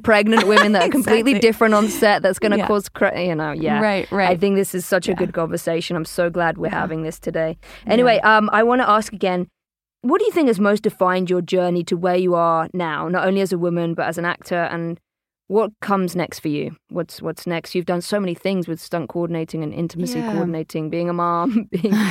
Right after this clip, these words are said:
Speaker 2: <laughs>
Speaker 1: actress.
Speaker 2: Yeah. I think it's really important to me to not just stay within one title.
Speaker 1: Mm-hmm.
Speaker 2: I think when I was really early, I, or early, early on in my career, I, I really wanted to follow the rules.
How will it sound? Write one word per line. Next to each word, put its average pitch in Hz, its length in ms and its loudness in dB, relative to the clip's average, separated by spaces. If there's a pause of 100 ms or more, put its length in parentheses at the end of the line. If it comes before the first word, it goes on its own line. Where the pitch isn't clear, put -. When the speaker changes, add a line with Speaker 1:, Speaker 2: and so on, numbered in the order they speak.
Speaker 2:
<laughs> - 40 -10
Speaker 1:
actress. - 680 -4
Speaker 2:
Yeah. 208 400 -2 (500)
I 294 60 0
think - 260 -2
it's - 160 0
really 311 540 0
important 208 640 0
to 202 100 -2
me 180 600 0
to 185 120 2
not 165 580 2 (240)
just - 180 -2
stay 175 320 2
within 170 320 2
one 165 180 2
title. 165 640 0 (100)
Speaker 1:
Mm-hmm. 175 200 -8 (100)
Speaker 2:
I 185 60 -6
think 208 220 0
when 214 120 2
I 190 120 4
was 175 200 2
really 180 340 2
early, 170 560 2 (100)
I, 160 420 2 (220)
or 175 140 2
early, 170 380 2
early 185 220 4
on 170 120 4
in 170 40 2
my 156 140 2
career, 160 460 2
I, 151 120 0 (680)
I 190 40 4
really 180 300 4
wanted 175 260 2
to 156 40 -2
follow 165 460 2
the 165 80 2
rules. 156 680 -2